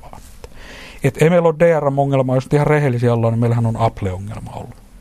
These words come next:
tämän kanssa. Ja se jatkuu toistaiseksi vielä niin kuin, ainakin jonkin aikaa, mutta et toivottavasti ei kauhean pitkään. Koska kaikki muut jo aika hyvin niin kuin keskustelee keskenään.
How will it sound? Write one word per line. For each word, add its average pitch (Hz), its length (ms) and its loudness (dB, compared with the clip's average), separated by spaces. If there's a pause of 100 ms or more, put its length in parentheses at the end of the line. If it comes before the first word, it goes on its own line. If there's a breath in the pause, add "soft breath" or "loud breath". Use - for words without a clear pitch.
(120)
tämän 101 200 -6
kanssa. - 380 -12
Ja 104 80 -4
se 107 60 -2
jatkuu 101 380 -4
toistaiseksi 104 520 -6
vielä 110 220 -8
niin 120 140 -10
kuin, - 180 -14 (680 loud breath)
ainakin 107 280 0
jonkin 110 360 -4
aikaa, - 360 -14
mutta - 240 -16
et - 200 -20 (160)
toivottavasti 117 560 -4
ei 117 80 -4
kauhean 101 360 -8
pitkään. - 440 -20 (520 soft breath)
Koska - 220 -14
kaikki 117 280 -2
muut 113 200 0
jo 95 100 -4
aika 95 160 -6
hyvin 107 300 -8
niin 120 100 -12
kuin - 140 -20
keskustelee - 580 -12
keskenään. - 440 -18